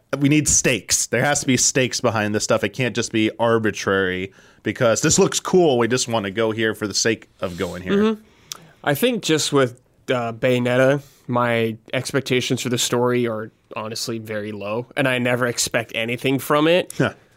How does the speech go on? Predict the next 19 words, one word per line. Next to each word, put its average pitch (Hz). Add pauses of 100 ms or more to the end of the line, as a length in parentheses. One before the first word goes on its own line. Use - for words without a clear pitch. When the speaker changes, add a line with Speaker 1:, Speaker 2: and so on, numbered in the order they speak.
(220)
Speaker 2:
So, 147
like, 135
if 175
it 175
doesn't 160 (120)
make 170
sense, 175
I 175
guess, 175
that 180
much, 175
or 131
it -
just 127
kinda 135
feels 131
jarring 120
transitioning 127
to 120